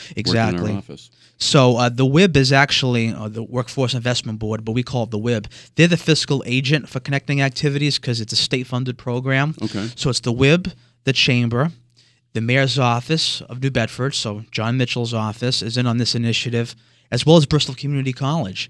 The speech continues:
Speaker 2: Uh, they employ a couple of, we call them career specialists, who, uh,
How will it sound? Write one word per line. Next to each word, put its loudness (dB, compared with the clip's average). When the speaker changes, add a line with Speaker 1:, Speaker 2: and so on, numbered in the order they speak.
Speaker 2:
Uh, -8
they 0
employ -2
a -2
couple -6
of, -2
we -2
call -6
them -8
career -4
specialists, -8
who, -6
uh, -2